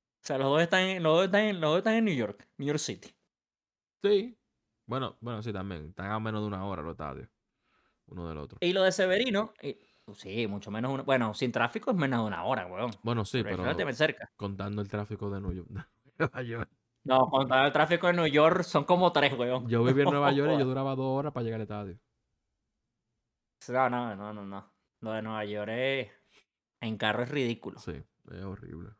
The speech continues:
Speaker 2: ¿Qué tú ibas a decir, Severino?
Speaker 1: Pero, y lo de Severino, antes, sí, lo de Severino, es uno de esos casos que siempre digo cuando está en los Yankees, por eso es que también yo quiero que se vaya Gleyber de ahí. Es el hecho de que el equipo de verdad tiene mucha presión. Y yo les dije, "Esos carajos cuando se van del equipo, sinceramente siempre producen mejor".
Speaker 2: Como
Speaker 1: O sea,
Speaker 2: Galo.
Speaker 1: se le va la presión.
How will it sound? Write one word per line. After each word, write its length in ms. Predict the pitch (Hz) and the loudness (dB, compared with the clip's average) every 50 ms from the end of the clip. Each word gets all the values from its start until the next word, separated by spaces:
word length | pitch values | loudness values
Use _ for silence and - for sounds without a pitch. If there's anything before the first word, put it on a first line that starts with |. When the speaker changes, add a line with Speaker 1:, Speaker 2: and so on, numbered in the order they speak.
| _ _ _ _ _ _ _ _ _ _ _ | _ _ _ _ _ _ _ _ _ _ _
Speaker 2:
¿Qué 100 | - 110 | -4 -2
tú 80 | 110 131 | 0 0
ibas 180 | 131 131 131 | 0 -2 -2
a 40 | 147 | -4
decir, 40 | 143 | -6
Severino? 260 | 143 135 131 139 143 156 | -6 -6 -8 -8 -4 -2
Speaker 1:
Pero, 280 | 143 135 139 143 147 | 0 2 2 2 0
y 60 | 139 160 | 0 0
lo 80 | 160 | 2
de 120 | 160 160 151 | 2 2 2
Severino, 640 | - 165 156 156 160 185 208 214 190 196 202 202 - _ | 2 0 2 4 4 4 2 2 0 0 -2 -4 -8 _
antes, 300 | - 143 139 139 143 139 - | -6 -6 -4 -2 -2 -4 -4
sí, 160 | - - 165 | -2 0 0
lo 80 | 143 135 | 2 2
de 60 | 131 | 0
Severino, 500 | 123 - 127 131 151 180 175 165 170 165 - _ _ _ _ _ _ _ _ _ _ _ _ _ - | 0 -2 -2 -2 -2 -2 -4 -6 -8 -12 -14 _ _ _ _ _ _ _ _ _ _ _ _ _ -2
es 100 | 143 139 | -2 0
uno 100 | 175 196 | 0 0
de 60 | 220 214 | 0 -2
esos 160 | 214 220 202 | -2 -2 -2
casos 240 | - 214 202 226 214 | -2 -2 -2 -2 -4
que 120 | - 160 | -6 -6
siempre 340 | - - 156 160 156 165 185 | -4 -4 -6 -6 -4 -4 -2
digo 120 | 185 196 190 | -2 -2 -2
cuando 140 | 202 190 165 | -2 -2 -2
está 120 | 156 160 | -2 -2
en 60 | 170 | -2
los 80 | 180 165 | -2 0
Yankees, 340 | 165 175 185 185 175 196 185 | 0 -2 -2 -2 -4 -8 -6
por 160 | - 147 135 | -4 -2 -2
eso 180 | 139 135 - 160 | -2 -2 -4 -4
es 60 | 160 | -4
que 100 | 190 185 | -4 -2
también 340 | - 160 147 139 135 139 139 | 0 -2 -2 0 -2 -2 -4
yo 100 | 151 156 | -2 -2
quiero 160 | 175 180 170 | -2 -2 -2
que 100 | 170 151 | -4 -4
se 120 | - 147 | -2 0
vaya 160 | 123 123 135 135 | 2 2 2 2
Gleyber 320 | 151 156 156 160 165 156 | 2 2 4 4 2 2
de 60 | 135 117 | 0 0
ahí. 260 | 117 127 123 110 - _ _ _ _ _ _ _ _ _ _ _ _ - | 0 0 -2 -4 -8 _ _ _ _ _ _ _ _ _ _ _ _ -2
Es 180 | 139 131 131 | -2 0 0
el 120 | 151 160 175 | 0 2 2
hecho 200 | 180 175 - 196 | 0 0 0 -2
de 180 | 190 180 175 | -2 -2 -2
que 220 | 180 151 127 - _ - | -2 -6 -8 -6 _ -2
el 120 | 180 147 | 0 0
equipo 300 | 143 - 143 139 - 151 | 0 0 -2 -4 -2 -2
de 100 | 156 151 | 0 0
verdad 220 | 139 127 123 120 | 0 0 0 -2
tiene 140 | 120 131 131 139 | -2 -4 -4 -6
mucha 240 | 143 139 - 156 | -6 -6 -6 -6
presión. 340 | - 120 113 - 127 110 113 | -6 -6 -6 -6 -6 -6 -4
Y 40 | 120 | -4
yo 80 | 123 139 | -2 -2
les 200 | 151 143 - - | -2 -4 -6 -10
dije, 180 | 147 - - - | -14 -14 -8 -6
"Esos 280 | 165 156 151 220 208 202 | -6 -4 -4 -6 -6 -4
carajos 340 | - 220 170 156 165 175 | -2 0 0 2 0 0
cuando 220 | - 208 196 185 175 | -2 -2 -2 -2 -2
se 100 | - 143 | -4 -4
van 100 | 135 151 | -4 -4
del 160 | 175 180 180 | -4 -4 -6
equipo, 380 | 160 - 202 185 - 127 120 120 | -4 -4 -4 -4 -2 -4 -6 -6
sinceramente 580 | - - 147 135 120 160 160 170 180 175 175 | -6 -8 -8 -6 -4 -4 -4 -4 -4 -6 -8
siempre 300 | - 180 180 175 185 180 | -6 -6 -4 -2 -4 -4
producen 360 | 180 - 135 135 135 - 170 | -4 -4 -6 -4 -4 -6 -8
mejor". 340 | 151 135 143 165 156 - - _ | -8 -6 -6 -6 -6 -8 -12 _
Speaker 2:
Como 200 | - - 110 110 | -10 -8 -6 -6
Speaker 1:
O 40 | 107 | -4
sea, 60 | 107 - | -4 -4
Speaker 2:
Galo. 100 | - 135 | -4 -2
Speaker 1:
se 100 | 147 156 | 0 2
le 60 | 147 | 2
va 80 | 147 147 | 4 4
la 100 | 160 185 | 4 4
presión. 500 | 175 160 151 - - 220 233 190 104 - | 4 2 0 0 0 0 0 0 -4 -8